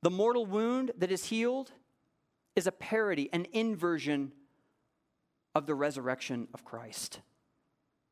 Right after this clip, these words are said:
The resurrection of Christ. Those who worship, those who fall down, those who,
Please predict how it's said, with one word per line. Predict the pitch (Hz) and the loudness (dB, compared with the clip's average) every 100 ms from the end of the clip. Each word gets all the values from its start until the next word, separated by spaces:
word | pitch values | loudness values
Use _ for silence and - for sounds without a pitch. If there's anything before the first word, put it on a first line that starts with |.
| _ _ _ _ _ _ - | _ _ _ _ _ _ -6
The | |
resurrection | 131 156 147 127 127 - 123 117 - | -2 -2 -2 -2 -2 -4 -6 -6 -10
of | - | -14
Christ. | 131 - - - - - _ _ _ _ _ _ _ _ _ _ _ _ _ _ _ _ _ _ _ _ _ _ _ _ _ _ - | -12 -12 -8 -8 -10 -18 _ _ _ _ _ _ _ _ _ _ _ _ _ _ _ _ _ _ _ _ _ _ _ _ _ _ 2
Those | 175 233 - | 4 4 0
who | 226 | -4
worship, | 185 170 208 - 156 - - _ _ _ _ _ _ _ _ _ _ _ _ _ _ _ - | 0 2 2 2 -2 -2 -10 _ _ _ _ _ _ _ _ _ _ _ _ _ _ _ 2
those | 202 226 | 2 2
who | 226 | -2
fall | - 214 190 | 2 2 4
down, | 185 185 156 | 2 4 4
those | 147 196 220 - | 4 2 0 -2
who, | 214 | -2